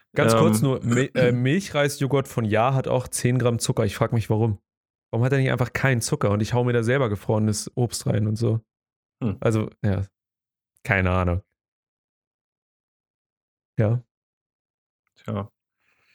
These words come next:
Speaker 1: Das ist aber auch sowas,
Speaker 2: Spannend.
Speaker 1: da wird sich bestimmt irgendwas ändern, aber wir haben ja auch schon mal, ich glaub, vor ein paar Folgen darüber ge-, äh, gesprochen, ähm, dass es irgendwie diese eine Politikerin gab, die sich da mit einem getroffen hat,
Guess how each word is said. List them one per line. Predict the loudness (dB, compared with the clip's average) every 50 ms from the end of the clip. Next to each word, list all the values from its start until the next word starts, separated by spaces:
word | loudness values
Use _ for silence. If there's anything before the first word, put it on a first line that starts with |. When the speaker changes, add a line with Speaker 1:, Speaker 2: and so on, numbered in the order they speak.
| _ _ _ _ _ _ _ _ _ _ _ _ _
Speaker 1:
Das | -4 -2 0
ist |
aber | 0 0
auch | 2 0 0
sowas, | 0 0 -2 -2 -4 -8
Speaker 2:
Spannend. | -16 -18 _ -8 -2 -2
Speaker 1:
da | 0 2
wird | 2 0 0 0
sich | -2 -4 -2
bestimmt | -2 -2 0 0 -2 -2 0
irgendwas | 0 0 2 2 0 0 0
ändern, | -2 0 0 0 0 0
aber | 0 0 0 0
wir | 0
haben | 2 0
ja | 0
auch | 0 0 0
schon | 0 0 0
mal, | 0
ich | 0 0
glaub, | 0 -2 -2
vor | -2 -2 0 0
ein | 0 0 -2
paar | -2 0 0 0 0
Folgen | -2 -2 0 0 0 0 0 0
darüber | -2 0 0 0 0 0 0
ge-, | 0 0 0 0 0 -2 -2
äh, |
gesprochen, | 0 0 -2 -2 -4 -2 -2 -2 0 2 0 0 0 -2 -8 _ _ _ _ _ _ _ _ _ _ _ _ _ -2
ähm, | 0 0 2 2 2 2 0 0 2 0 0 -2 -4 -8 _ _ _
dass | -2 0 0 0
es | -2 -2 0
irgendwie | 0 0 2 2 2 2
diese | 2 0 0 0 0 0 0 -2 -2 -4
eine | -2 -2 0 0 0 0 -2
Politikerin | -2 -2 -2 0 0 0 0 0 0 0
gab, | 0 0 0 0 -2 -2
die | -4
sich | -4 -2
da | 0 0
mit | 0 0 0 -2
einem | -2 0 0 2 2 0
getroffen | 0 -2 0 0 0 0 0 0 0
hat, | 0 0 -2 -4 -8